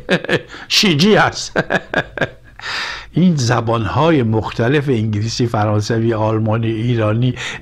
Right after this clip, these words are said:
نوشتن خود اینها، اسامیشون و تلفظش برای اینا قرارداد اجتماعی نداره که یکی باشه که همه بگن. حالا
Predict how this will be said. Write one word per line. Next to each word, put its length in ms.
نوشتن 720
خود 260
اینها، 680
اسامیشون 720
و 60
تلفظش 760
برای 220
اینا 320
قرارداد 380
اجتماعی 380
نداره 480
که 120
یکی 280
باشه 300
که 100
همه 260
بگن. 300
حالا 340